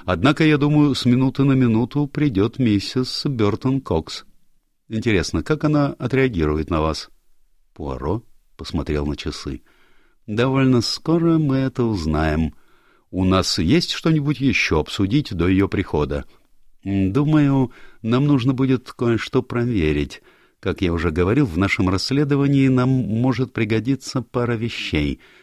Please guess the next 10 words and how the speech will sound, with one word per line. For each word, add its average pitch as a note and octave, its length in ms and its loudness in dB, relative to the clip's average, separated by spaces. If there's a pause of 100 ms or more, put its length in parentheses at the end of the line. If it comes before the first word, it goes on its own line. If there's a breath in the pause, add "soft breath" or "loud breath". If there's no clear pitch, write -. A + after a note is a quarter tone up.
(160 soft breath)
С - 160 -10
вашей D3+ 320 0
стороны C3 560 0 (100)
опрос, A#2 680 -2 (100)
собственно, B2+ 840 -2
слонов". A2 880 -2 (520)
"Что - 580 -4
вы A2 80 2
такое F#2 300 0
говорите?" — D#2+ 640 -2